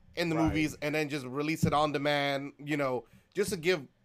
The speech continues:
Speaker 1: the movies, you know, A M C and them to make some money.
Speaker 2: Right,
Speaker 1: You
Speaker 2: right,
Speaker 1: know,
Speaker 2: right.
Speaker 1: as in we usually wait, what, about four months for it to come out on D V D or Blu-, or Blu-ray or,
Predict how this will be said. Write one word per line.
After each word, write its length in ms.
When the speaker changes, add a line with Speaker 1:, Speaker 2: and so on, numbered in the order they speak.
Speaker 1:
the 60
movies, 420
you 100
know, 140
A 140
M 80
C 140
and 100
them 100
to 60
make 180
some 220
money. 400
Speaker 2:
Right, 320
Speaker 1:
You 60
Speaker 2:
right, 140
Speaker 1:
know, 140
Speaker 2:
right. 180
Speaker 1:
as 220
in 80
we 200
usually 360
wait, 220
what, 180
about 220
four 220
months 280
for 200
it 40
to 60
come 180
out 140
on 180
D 140
V 100
D 160
or 40
Blu-, 160
or 160
Blu-ray 520
or, 240